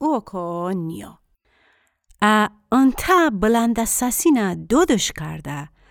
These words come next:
انتا که مصری آدمینو فرعونی که اهالینی چی سسی درسشونه. یوسف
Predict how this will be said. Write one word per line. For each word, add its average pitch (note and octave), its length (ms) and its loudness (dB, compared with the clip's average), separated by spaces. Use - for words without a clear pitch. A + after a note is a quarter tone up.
انتا F3+ 340 0
که - 180 -10
مصری F#3+ 800 -2
آدمینو E3+ 840 -4
فرعونی E3+ 760 -6
که - 420 -6
اهالینی G#3 880 2
چی E3 260 -10
سسی D#3+ 800 -8
درسشونه. F3 800 -10
یوسف A#3+ 680 2